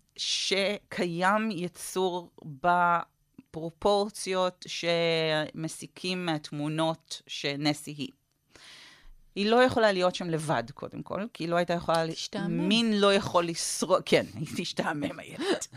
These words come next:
Speaker 2: <laughs>
Speaker 1: היא גם תשתעמם. <laughs> לא יהיה לה עם מי לשחק.
Speaker 2: נכון.
Speaker 1: ולכן אי אפשר לקיים מין רק מפרט אחד. זאת אומרת, צריך, צריכים היו להיות שם לפחות עשרה פרטים אחראים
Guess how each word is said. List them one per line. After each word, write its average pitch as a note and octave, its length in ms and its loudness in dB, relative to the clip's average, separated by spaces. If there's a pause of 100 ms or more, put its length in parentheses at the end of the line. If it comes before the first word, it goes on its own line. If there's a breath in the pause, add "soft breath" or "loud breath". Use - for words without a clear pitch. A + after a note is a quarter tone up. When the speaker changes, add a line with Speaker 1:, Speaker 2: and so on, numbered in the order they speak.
(120)
Speaker 2:
<laughs> - 220 -12
Speaker 1:
היא G#3 100 -6
גם G3+ 260 6
תשתעמם. D#3 760 -2 (600 loud breath)
<laughs> - 800 -4
לא D#3 120 -6
יהיה D3+ 180 -4
לה G3 100 -4
עם A#3 140 -6
מי A3 100 -6
לשחק. - 760 -4
Speaker 2:
נכון. B3 300 -8 (160)
Speaker 1:
ולכן A3 440 0 (120)
אי B3+ 100 -2
אפשר C4+ 200 -6
לקיים G3 480 -2
מין F#3+ 400 -2
רק F3 260 0
מפרט D3 460 -4
אחד. D3 320 0
זאת - 180 -14
אומרת, C#3 260 -6
צריך, E3+ 320 -10 (520)
צריכים G3+ 320 -4
היו F#3 160 -2
להיות E3+ 320 2
שם F3 160 -4
לפחות - 600 0
עשרה E3 340 0
פרטים F3+ 500 -6
אחראים F3 460 -4